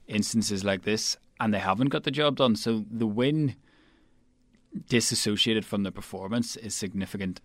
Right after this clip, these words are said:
in and of itself, I think, and there's obviously a lot to dissect about the performance, probably most notably the failure to score any points in the second half, and as Marty Moore said, making things a bit difficult for themselves. But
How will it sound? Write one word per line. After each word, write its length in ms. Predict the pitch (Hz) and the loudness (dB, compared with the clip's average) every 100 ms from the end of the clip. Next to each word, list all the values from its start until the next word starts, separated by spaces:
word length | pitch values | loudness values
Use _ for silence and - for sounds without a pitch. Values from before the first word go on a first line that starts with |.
| _ | _
in 160 | 101 92 | -6 -4
and 80 | |
of 120 | 90 87 | -6 -8
itself, 540 | - - 90 104 - | -8 -6 -2 -2 2
I 80 | 123 | 0
think, 340 | - 123 - - | 0 -6 -8 -10
and 500 | 117 98 95 92 90 - _ _ _ _ _ _ - - | -4 -2 -2 -4 -8 -14 _ _ _ _ _ _ -16 -2
there's 160 | 110 | 4
obviously 340 | 113 104 - 101 | 4 4 -2 0
a 60 | |
lot 260 | 95 92 - | 0 -2 -4
to 340 | - 92 90 92 _ - | -2 -2 -4 -8 _ -6
dissect 580 | 113 92 - 101 92 - _ | -4 -4 -2 -2 -4 -14 _
about 340 | 110 156 113 | -8 -6 -6
the 60 | 117 | -8
performance, 680 | 117 - 110 110 104 - - _ _ _ _ _ _ _ _ - - - | -10 -2 2 4 2 0 -6 _ _ _ _ _ _ _ _ -20 -20 -10
probably 200 | - 104 | -6 -2
most 260 | 98 95 - | 0 -2 -2
notably 380 | 101 98 98 98 | -2 -2 -2 -2
the 80 | 95 | -4
failure 340 | - 98 98 | -4 -4 -4
to 80 | 92 | -6
score 480 | - 110 92 95 - - | -6 -4 -2 -2 -6 -8
any 160 | 101 95 | -6 -6
points 400 | 104 104 104 113 | -2 -2 0 0
in 60 | |
the 60 | 101 | 0
second 340 | - 98 95 | -2 -4 -4
half, 360 | 98 92 98 - | -6 -2 -4 -4
and 140 | 95 - - - - - - _ - | -8 -8 -18 -18 -20 -20 -20 _ -4
as 160 | 110 101 | -2 2
Marty 260 | 98 98 | 2 2
Moore 240 | 98 101 101 | 2 2 2
said, 260 | 113 104 | 4 4
making 260 | 101 98 101 | 4 2 2
things 160 | 104 | 0
a 40 | 98 | 0
bit 160 | 95 | -4
difficult 400 | - 101 120 131 | -4 -4 -2 -2
for 100 | 127 | 0
themselves. 460 | 135 131 139 131 113 | -2 0 2 2 2
But 200 | - | -2